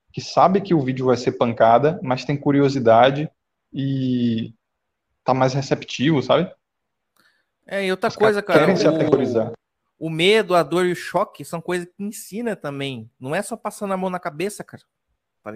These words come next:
Speaker 1: É,
Speaker 2: ligado?
Speaker 1: mano, causa meio que um trauma, né?
Speaker 2: É, o ca-, aí o cara, o cara, quando vê uma situação parecida do que o outro passou, ou do que você falou, do que eu falei, ele vai ver aquilo na frente dele, é, vai, tipo,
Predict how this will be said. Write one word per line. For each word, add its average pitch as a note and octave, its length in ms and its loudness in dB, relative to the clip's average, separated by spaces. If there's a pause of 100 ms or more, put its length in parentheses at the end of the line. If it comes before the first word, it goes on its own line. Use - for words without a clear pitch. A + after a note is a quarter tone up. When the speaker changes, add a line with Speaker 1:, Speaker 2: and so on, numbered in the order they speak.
Speaker 1:
É, E3 120 6
Speaker 2:
ligado? - 0 -
Speaker 1:
mano, F3 220 2
causa C#3 220 -2
meio D#3+ 180 -2
que G#3 80 -2
um A3 80 0
trauma, F#3 320 4
né? F#3 60 -2 (840)
Speaker 2:
É, F3 400 2
o C3 60 0
ca-, C3+ 260 -2
aí C#3+ 80 4
o E3 60 0
cara, F3 420 0
o E3+ 80 -4
cara, G#3+ 280 -2
quando A#3 280 -6
vê F#3+ 80 -6
uma G3 140 -6
situação F3 520 -6
parecida E3+ 560 -6
do F#3 120 -10
que - 100 -14
o E3+ 60 -6
outro E3 180 -8
passou, D3+ 540 -6
ou C3+ 120 -6
do C3 80 -12
que - 80 -20
você C#3 240 -14
falou, C3 240 -10
do C3 60 -10
que - 80 -18
eu A#2+ 40 -12
falei, B2+ 420 -8 (280)
ele C#3+ 100 -8
vai E3+ 120 -2
ver E3+ 80 -2
aquilo F#3 200 -8
na F#3+ 100 -4
frente G3+ 260 -12
dele, E3+ 400 -6 (140)
é, D3 180 -2 (140)
vai, C#3+ 160 -8
tipo, D#3 180 -20